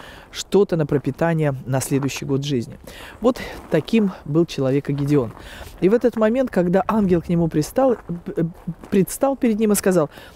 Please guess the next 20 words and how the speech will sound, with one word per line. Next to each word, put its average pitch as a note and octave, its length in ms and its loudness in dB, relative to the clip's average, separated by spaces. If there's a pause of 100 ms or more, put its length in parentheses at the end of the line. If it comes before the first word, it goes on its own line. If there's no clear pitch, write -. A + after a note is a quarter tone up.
(160)
"Господь F#3+ 480 2
с - 80 -6
тобою, G#3+ 380 4
муж G3 220 2
сильный". B2 440 -2 (1040)
Как F3+ 140 0
себя F3 200 2
ощущает D#3+ 440 2
Гедеон E3+ 340 2
после D3+ 240 -2
этих F3 160 -2
слов? E3+ 260 0 (400)
"Какой F#3+ 240 0
же F#3+ 120 4
я F3 120 6
сильный, F#3+ 400 2
я E3 140 4
вот E3 120 2
тут F3 120 -2
прячусь". - 540 -2